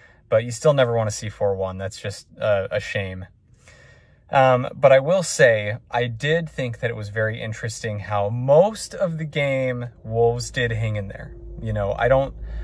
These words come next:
I don't think that we were just utterly obliterated. I mean, obviously we were for those ten minutes where they got three goals, but, you know, for the most part, we did okay. We hung in there.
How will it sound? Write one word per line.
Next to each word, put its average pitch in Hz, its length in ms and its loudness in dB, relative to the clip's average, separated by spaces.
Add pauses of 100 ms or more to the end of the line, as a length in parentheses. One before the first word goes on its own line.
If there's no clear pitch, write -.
(340)
I 147 120 8
don't 165 220 2
think 160 260 0
that 131 140 2
we 127 140 -2
were 120 220 -2
just 110 340 -4
utterly 143 640 2
obliterated. 127 1040 0
I 120 160 -4
mean, 113 180 -4
obviously 117 600 -2
we 107 160 -4
were 104 320 -2
for - 160 -6
those 101 320 -2
ten 113 300 -4
minutes 110 280 -6
where 107 120 -6
they 101 80 -8
got 104 260 0
three 123 240 -8
goals, 113 400 -2
but, 107 320 2 (580)
you 175 60 0
know, 226 300 6
for 202 180 -6
the 196 140 -2
most 202 480 0
part, 190 280 -4
we 175 120 -4
did 175 160 -2
okay. 175 400 -2
We 165 140 -8
hung 165 260 -2
in 160 100 0
there. 165 440 2